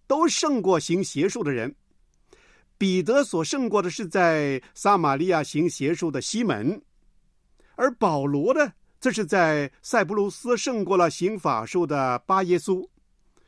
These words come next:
经文分别是记载在第八章和十三章的。好，第三点，彼得的影子和保罗用过的手巾都带来医治的能力。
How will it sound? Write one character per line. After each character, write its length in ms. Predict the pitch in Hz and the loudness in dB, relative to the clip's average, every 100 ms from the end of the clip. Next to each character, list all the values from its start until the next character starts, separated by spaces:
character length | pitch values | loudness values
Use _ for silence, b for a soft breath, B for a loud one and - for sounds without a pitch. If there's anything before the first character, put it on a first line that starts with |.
| _ _ _ | _ _ _
经 240 | 254 302 | 0 4
文 120 | 226 | 4
分 220 | 185 262 247 | 4 2 2
别 140 | 202 | 0
是 120 | 214 | -2
记 160 | - 220 | -6 -4
载 160 | 151 | -4
在 220 | 127 160 139 | 0 -2 -2
第 180 | 196 | -6
八 280 | 151 214 220 | -4 -2 0
章 260 | 196 180 190 - _ | 2 2 0 -6 _
和 240 | _ 135 139 | _ -6 -6
十 200 | - 143 | -4 -2
三 200 | 170 156 | 0 2
章 180 | 139 123 | 0 -2
的。 100 | 107 _ _ _ _ _ _ _ _ _ _ _ | -10 _ _ _ _ _ _ _ _ _ _ _
好， 240 | 156 202 _ _ - | -2 -2 _ _ -6
第 160 | 202 | -4
三 260 | - 196 202 | 0 0 0
点， 180 | 123 - _ _ _ _ b b b b b | -6 -8 _ _ _ _ b b b b b
彼 260 | - 202 185 | 0 2 4
得 120 | 226 | 2
的 120 | 285 | 2
影 360 | 247 147 117 113 | 0 0 0 -2
子 160 | 143 202 | 0 0
和 160 | 208 | -2
保 300 | 190 151 107 | 0 -2 -2
罗 320 | 117 139 208 - - | -4 0 0 -2 -6
用 340 | 294 262 196 | -4 0 0
过 100 | 160 | 0
的 120 | 165 | 0
手 360 | - - 107 101 | -2 -4 -6 -8
巾 260 | - 233 262 _ _ _ _ _ _ _ | -4 -2 -2 _ _ _ _ _ _ _
都 220 | 302 320 | 0 2
带 160 | 294 226 | 2 4
来 120 | 180 | 2
医 200 | 185 247 | 0 -6
治 140 | 240 | -2
的 140 | 175 127 | 0 0
能 200 | 107 170 | -2 -4
力。 200 | 190 | -4